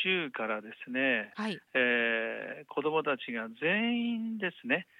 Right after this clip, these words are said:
Speaker 1: あの、午前中に、まあ、登校してくると。
Speaker 2: おー。
Speaker 1: 実はそれまでの二週間はですね、あの、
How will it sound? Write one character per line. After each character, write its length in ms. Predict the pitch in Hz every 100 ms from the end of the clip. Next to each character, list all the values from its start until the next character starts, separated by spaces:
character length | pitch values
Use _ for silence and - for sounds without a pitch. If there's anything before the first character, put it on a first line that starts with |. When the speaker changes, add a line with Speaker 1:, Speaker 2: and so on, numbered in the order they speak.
| - - -
Speaker 1:
あ 100 | 120
の、 140 | 120
午 200 | 113 131 127
前 260 | 160 180 175 -
中 180 | 156
に、 400 | 151 151 143 143 - - - -
ま 100 | 131
あ、 20 |
登 220 | - 135 123
校 160 | 123
し 80 | 117
て 100 | 143
く 120 | -
る 80 | - - - - -
と。 60 | 285
Speaker 2:
お 520 | 294 262 214 170 123 _ _ _ -
ー。 40 | 139
Speaker 1:
実 280 | 143 190 214
は 240 | 190 147 127 -
そ 80 |
れ 160 | 165 196
ま 140 | 202
で 180 | 156 139
の 160 | 139 151
二 160 | 131 -
週 220 | - 170 147
間 260 | - 117
は 140 | 110 107
で 80 | 113
す 60 | -
ね、 280 | 135 185 226 - - _
あ 180 | 123 120
の、 720 | 113 110 110 110 113 113 117